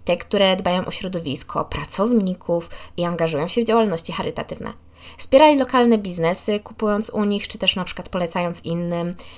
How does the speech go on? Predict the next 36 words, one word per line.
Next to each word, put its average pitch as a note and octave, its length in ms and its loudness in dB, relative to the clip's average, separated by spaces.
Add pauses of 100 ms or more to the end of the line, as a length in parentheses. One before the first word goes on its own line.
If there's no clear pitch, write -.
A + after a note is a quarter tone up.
(120)
I G3+ 160 0
w G3+ 60 -4
miarę B3+ 220 4
możliwości C#4+ 540 2
wybieraj B3+ 320 4
produkty A#3 420 -2
ekologiczne, G3+ 680 -2
które F#3 500 0
w - 60 -12
ciągu G3+ 260 -6
całego A#3 380 0
swojego A#3 420 4
żywota, F#3 400 -2
czyli - 380 -6 (140)
od B3 240 2
produkcji A3 840 2
aż G3 360 8
po F3+ 540 2
transport F#3 540 0
i F3+ 80 -4
odpady, E3 460 0 (480)
mają G#3 380 4
jak A#3+ 280 2
najmniejszy C4 480 0
negatywny A3+ 460 0
wpływ - 260 -4
na G3+ 80 -2
środowisko. - 640 -2 (600)
Kupuj C#4+ 240 -4
kosmetyki, G#3 540 -2
które F3 280 0
nie F3 140 -2
były E3 240 2
testowane E3 480 -4
na D#3+ 140 -4
zwierzętach A3 640 -2